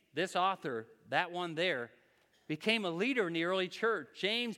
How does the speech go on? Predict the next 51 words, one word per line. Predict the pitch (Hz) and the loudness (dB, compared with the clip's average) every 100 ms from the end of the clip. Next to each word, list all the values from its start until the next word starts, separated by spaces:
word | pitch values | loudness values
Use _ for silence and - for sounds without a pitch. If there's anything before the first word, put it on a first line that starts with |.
| - | -4
Peter, | 240 226 | -2 -2
and | 202 | -2
John, | 151 196 220 208 | 0 -2 -2 -6
Paul | - 165 156 | -4 -2 -2
said | - 170 156 | -2 -2 -2
in | 139 | -2
Galatians | 151 190 185 165 | 0 0 -2 -4
chapter | - 175 - 147 | -2 -2 -2 -8
two, | 196 180 - - - - | -2 -2 -4 -12 -10 -6
reputed | 175 - 254 262 226 | -4 -2 -2 0 -2
to | |
be | 208 175 | -2 -4
pillars | - - - 240 294 240 | -8 -16 -6 -4 -2 -4
of | 208 | -4
the | 196 | -6
church, | - 220 196 - - - _ _ _ _ _ _ _ - | -4 -4 -4 -6 -16 -18 _ _ _ _ _ _ _ -2
gave | 160 | -2
me | 175 | -2
Barnabas | 135 156 165 127 107 - | 0 0 0 -2 -10 -10
in | 110 | -8
the | |
right | 127 131 | -6 -6
hand | 131 120 | -8 -10
of | |
fellowship. | - 120 110 - - - _ _ _ _ _ _ _ - - | -6 -6 -6 -8 -10 -12 _ _ _ _ _ _ _ -20 -2
James' | - 269 339 - | 6 6 4 -2
style | 254 226 | -2 -2
of | 175 | -4
speaking | - 226 220 180 160 | -4 -4 -2 -2 0
was | 151 | -2
to | 160 | -4
the | 139 | -6
point, | - 190 147 113 | -4 -2 -2 -2
never | 139 208 233 | -2 0 -2
beating | 160 208 208 190 | -2 -2 -2 -2
around | 165 170 156 | 0 0 0
the | 139 | -4
bush. | 160 131 110 - - _ _ _ - | -4 -4 -6 -14 -18 _ _ _ -2
He | 277 | 0
would | 269 | 2
say | - 294 | 4 4
things | 285 262 208 | 2 -2 0
like | 220 190 | 2 2
this. | 180 147 - - _ _ _ | 0 -4 -6 -16 _ _ _
"You | 185 | -4
say | - 220 | 2 2
you | 240 | 2
believe | 214 233 220 | 0 0 0
in | 214 | 2
God, | 208 160 127 | 2 0 0
right? | 165 208 | -2 -2